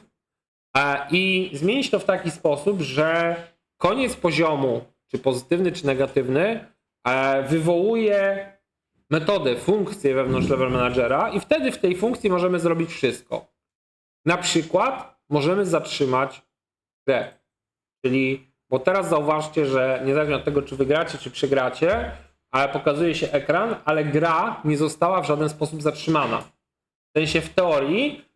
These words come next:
moglibyście się rozbić, tak?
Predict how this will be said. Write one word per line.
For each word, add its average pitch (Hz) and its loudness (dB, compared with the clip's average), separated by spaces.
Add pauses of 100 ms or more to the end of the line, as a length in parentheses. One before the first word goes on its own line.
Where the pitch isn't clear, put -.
moglibyście 160 2
się 139 2
rozbić, 156 0 (520)
tak? 170 -2